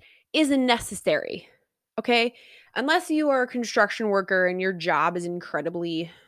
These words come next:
physically demanding, it's important that we move our bodies. Um, our bodies are incredible.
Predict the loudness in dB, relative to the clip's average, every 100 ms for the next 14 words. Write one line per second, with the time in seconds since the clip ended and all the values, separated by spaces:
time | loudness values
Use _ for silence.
0 | _ _ -20 -4 -4 -4 -6 -6 -4 -6
1 | -6 -4 -4 -6 -12 -20 _ _ _ _
2 | _ _ _ _ _ -12 -4 -2 0 -2
3 | 0 0 2 2 2 2 2 2 4 2
4 | 0 -4 -8 -12 -14 _ _ _ -4 -2
5 | 2 2 2 -2 2 2 2 0 -4 -4
6 | -2 -2 -2 -10 -8 -2 -2 -2 -4 -8